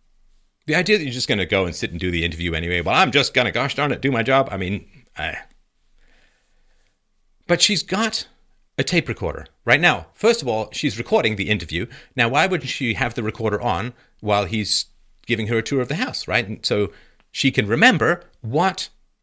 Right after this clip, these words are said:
he was saying when he gave her the tour of the house, right? 'Cause she could write in the article, I'm, I assume I haven't read the article, but I assume there were pictures of the house.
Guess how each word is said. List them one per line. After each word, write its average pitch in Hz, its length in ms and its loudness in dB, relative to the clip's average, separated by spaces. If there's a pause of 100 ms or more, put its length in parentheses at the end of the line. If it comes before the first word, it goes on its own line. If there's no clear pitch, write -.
(120)
he 156 140 0
was 151 180 2
saying 120 300 2
when 110 100 -2
he 107 80 -8
gave 104 160 4
her 98 60 10
the 95 80 6
tour 92 160 2
of 85 60 -2
the 85 80 -2
house, - 220 -4
right? 135 140 0
'Cause 180 160 0
she - 140 0
could 135 180 -2
write 110 260 -4 (320)
in 123 140 0
the 117 100 2
article, 87 460 -2 (160)
I'm, 98 180 2
I 107 100 0
assume 107 280 0
I 87 60 -2
haven't 80 160 -6
read 78 160 -6
the 80 80 -6
article, 82 260 -4
but 113 140 2
I - 20 0
assume 92 240 -4
there 82 100 -4
were 80 60 -4
pictures 92 320 -4
of 73 80 -10
the 78 60 -8
house. 78 280 -10